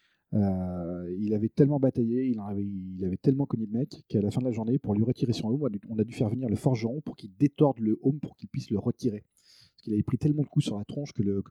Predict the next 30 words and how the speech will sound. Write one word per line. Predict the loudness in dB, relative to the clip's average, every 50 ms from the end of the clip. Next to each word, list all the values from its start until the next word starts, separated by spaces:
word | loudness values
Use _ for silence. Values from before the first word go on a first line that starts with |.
| _ 0
aume, | 0 0 0
en | 0 -4
fait, | -4 -4 -4 -4
était | -6 -10 -6
quasiment | -8 -6 -6 -6 -10 -12
encastré | -8 -8 -8 -8 -8 -10
dans | -10 -10
son | -10 -14 -18
crâne. | -20 -18 -18 -18 -18 -18 _ _ _ _ _ _ _ _ _ _ _ _ _ _ _ _ _ _ _ _ _ _ _ _ _ _ _ _
Voilà. | -4 -2 -2 -2 -4 _ _ _ _ _ _ _ _ _ _
Tu | -20 -14
parlais | -10 -10 -10 -10
de | _
trucs | -14 -16 -12 -10
violents, | -8 -6 -6 -4 -6 -6 -6 -8
euh, | -8 -8 -10 -12 -2
oui, | 0 2 4
oui, | 4 4
il | 2
y |
en | 0 -2
a | -2
eu, | -2 -4 -4 -4
hein, | -8 -10 -14 -16 -18
euh, | -18 -20 -20 -20 _ _
comme | -14 -12 -10
partout. | -10 -10 -10 _ -20 _ _ _ _ _ _ _ _ _ _ _ _ _ _ _ 6
Donc | 6 6 8 8
voilà, | 4 4 4 2
donc | 0 -2 -2